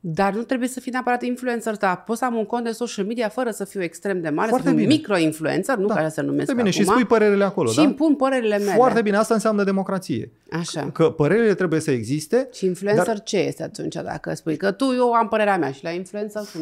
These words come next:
Speaker 1: e?
Speaker 2: E și cel care are păreri și cel care este urmărit de foarte mulți oameni și cel care, uh, are o anumită pregătire într-un anumit domeniu, uh, și cel care, uh, este influencer în, uh, zona asta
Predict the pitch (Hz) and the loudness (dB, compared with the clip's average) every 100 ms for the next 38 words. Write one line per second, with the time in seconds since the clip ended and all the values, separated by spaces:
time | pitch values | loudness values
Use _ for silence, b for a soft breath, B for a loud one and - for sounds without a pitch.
0 | 151 - 285 311 311 - 208 202 233 240 | -10 -10 -6 -2 0 0 -2 0 2 4
1 | 202 185 175 135 - 175 208 185 131 127 | 4 2 2 0 2 2 2 2 2 4
2 | 233 220 196 175 156 - 151 185 196 165 | 2 0 -6 -6 -6 -10 -2 0 2 0
3 | 147 151 143 131 160 147 - 147 135 127 | 0 0 0 0 0 0 0 0 0 -4
4 | 120 - 127 156 226 220 202 175 139 202 | -6 -6 -2 0 0 0 -2 -2 -2 0
5 | 185 175 165 B B B 143 135 156 185 | 2 2 0 B B B -2 2 4 4
6 | 170 139 143 151 131 117 - 196 180 143 | 4 2 0 0 0 -2 -2 0 0 -2
7 | 127 127 139 139 120 143 226 208 196 190 | -4 -2 -2 -2 -2 0 2 2 2 0
8 | B B 160 143 139 151 160 196 180 170 | B B -4 -2 -2 -2 0 0 2 2
9 | 165 151 139 120 127 127 123 120 139 156 | 4 4 2 2 2 2 2 2 0 0
10 | 151 131 143 131 123 123 120 113 113 120 | 0 0 0 0 -2 -2 -4 -6 -6 0
11 | 156 139 131 131 117 | 0 0 -2 -2 -4